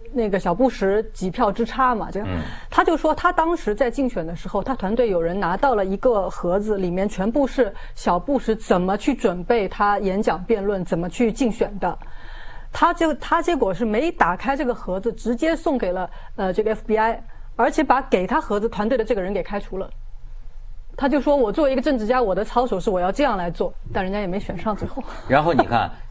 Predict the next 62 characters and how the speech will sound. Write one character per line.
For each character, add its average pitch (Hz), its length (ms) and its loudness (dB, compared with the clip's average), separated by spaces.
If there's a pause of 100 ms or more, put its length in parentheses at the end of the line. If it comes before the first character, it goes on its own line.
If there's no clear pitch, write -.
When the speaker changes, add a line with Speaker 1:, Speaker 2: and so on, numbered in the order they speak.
Speaker 2:
就 139 140 0
是， 113 160 4
我 101 180 0
就 135 100 2
说 143 220 0
为 151 160 0
什 131 100 -2
么 120 80 0
说 131 120 0
普 127 260 -4
京 175 300 0
他 127 140 2
也 107 140 2
意 113 160 0
识 101 140 -2
到 110 100 4
这 101 160 2
个 80 300 0
问 110 180 0
题， 71 240 -6
他 123 140 -2
就 123 100 2
说 131 240 4 (460)
我 98 240 4
们 135 140 0
最 202 180 0
早 - 320 0
的 113 100 2
时 - 160 0
候 85 140 4
啊， 64 220 2 (480)
他 - 120 4
说 185 280 2
我 101 200 0
们 123 140 0
为 185 160 2
什 110 140 -2
么 107 220 2 (200)
不 - 80 0
可 - 160 -4
能 92 180 0
跟 156 140 2
美 87 220 -4
国 92 280 0 (120)
搞 - 200 4
这 113 120 0
个 98 80 0
情 90 260 -4
报 135 160 4
战 87 240 2
呢？ 65 60 -2 (340)
呃， 95 160 0
包 139 180 4
括 127 160 0
这 107 120 -2
个 92 80 -2
拼 147 320 -2
这 131 100 0
个 87 440 0
军 143 200 2
费 139 220 2
啊， 65 100 -4